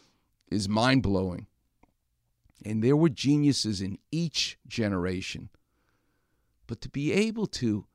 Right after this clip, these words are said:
pick up the whole profession of architecture as a seventy-year-old, you never did it before,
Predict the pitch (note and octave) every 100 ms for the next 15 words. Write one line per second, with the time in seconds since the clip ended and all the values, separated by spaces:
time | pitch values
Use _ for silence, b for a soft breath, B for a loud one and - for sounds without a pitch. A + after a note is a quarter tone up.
0 | _ _ - F#3+ F#3+ - D#3 - A2+ G#2+
1 | F#2+ D3 F3 - D3 - C#3 C#3 C#3 A2
2 | G#2 - _ _ _ D3 F3+ - - A2+
3 | F#2+ - F2 - _ _ _ _ _ _
4 | - A2+ A2+ - - - F#3+ F#3+ D3+ A#2
5 | G#2 G2 G2+ G2+ D#3+ E3 - F#3+ G3 -
6 | G2+ - F2+ F2+ F2+